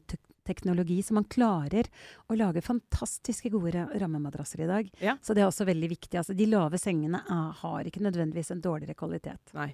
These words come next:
Speaker 2: det kommer i hvert fall mer og mer av dette, og det
Speaker 1: Ja.
Speaker 2: kommer vi til å se. Altså, nå bli-, nå blir det på en måte ikke utelukkende bygd i høyden. Altså, man når et eller annet sånt
Speaker 1: Punkt.
Speaker 2: høydepunkt,
Speaker 1: Ja.
Speaker 2: for å bruke det ordet. Ja, men sånn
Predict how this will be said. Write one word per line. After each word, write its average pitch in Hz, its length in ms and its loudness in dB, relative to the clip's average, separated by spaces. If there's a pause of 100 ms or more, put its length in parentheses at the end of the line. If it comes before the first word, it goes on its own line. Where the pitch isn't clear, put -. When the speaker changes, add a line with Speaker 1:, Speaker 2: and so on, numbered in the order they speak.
Speaker 2:
det 190 240 -6
kommer 202 260 0
i 196 60 0
hvert 180 100 -6
fall 180 360 2
mer 156 360 -2
og 175 80 -2
mer 151 480 -2
av 156 240 -2
dette, 285 380 0
og 226 80 0
det 240 100 8
Speaker 1:
Ja. - 80 2
Speaker 2:
kommer 196 220 2
vi - 80 -6
til - 20 -4
å 196 80 2
se. - 80 0
Altså, 214 160 -2
nå 202 240 2
bli-, 196 240 -8
nå 196 240 0
blir 185 160 0
det 170 80 -4
på 208 80 0
en 190 60 2
måte 185 100 -6
ikke - 200 -2 (320)
utelukkende 180 760 0
bygd 160 320 -2
i - 80 0
høyden. 165 300 2
Altså, 165 180 2
man 180 100 6
når 165 280 4
et - 80 -4
eller 175 100 0
annet 156 160 -2
sånt 147 240 -4 (480)
Speaker 1:
Punkt. - 440 -2 (220)
Speaker 2:
høydepunkt, 196 460 -4 (100)
Speaker 1:
Ja. 190 120 -2
Speaker 2:
for 196 80 4
å 190 40 6
bruke 190 160 2
det 185 100 4
ordet. 180 220 2
Ja, 247 120 10
men 240 160 6
sånn 196 200 6